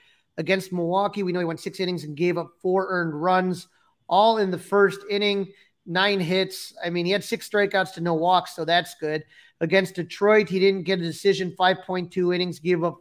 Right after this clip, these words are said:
four earned runs on four hits. That was a grand slam. He had no hitter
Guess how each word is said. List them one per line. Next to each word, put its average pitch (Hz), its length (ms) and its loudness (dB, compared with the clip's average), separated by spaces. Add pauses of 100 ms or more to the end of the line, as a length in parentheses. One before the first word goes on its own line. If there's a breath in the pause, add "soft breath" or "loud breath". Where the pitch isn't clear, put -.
(120)
four 190 380 4
earned 170 240 -2
runs 170 280 2
on 147 220 -2
four 165 160 0
hits. 190 300 0 (300 soft breath)
That 185 160 2
was 180 140 2
a 175 40 0
grand 185 440 4
slam. 185 340 0
He 170 60 2
had 151 160 0
no 175 260 4
hitter 175 460 4